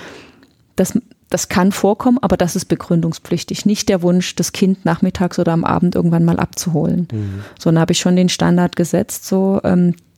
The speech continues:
Speaker 1: Sitzungen, die bis nach, äh, sechzehn oder nach sechzehn Uhr angesetzt werden, sind begründungspflichtig.
Speaker 2: Mhm, okay.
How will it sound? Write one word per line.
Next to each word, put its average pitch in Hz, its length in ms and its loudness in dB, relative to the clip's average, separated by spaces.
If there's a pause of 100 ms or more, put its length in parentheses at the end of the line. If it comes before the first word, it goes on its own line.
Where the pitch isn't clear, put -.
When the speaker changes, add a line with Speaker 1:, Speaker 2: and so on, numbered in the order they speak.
(240)
Speaker 1:
Sitzungen, 180 400 0
die 170 100 0
bis 170 220 -4
nach, 170 460 0
äh, 185 180 2
sechzehn 185 460 -2
oder 175 160 0
nach 165 220 0
sechzehn - 360 -4
Uhr 180 80 0
angesetzt 175 460 0
werden, 185 100 2
sind 180 140 2
begründungspflichtig. 170 1400 -2
Speaker 2:
Mhm, 113 60 -12
okay. 113 220 -6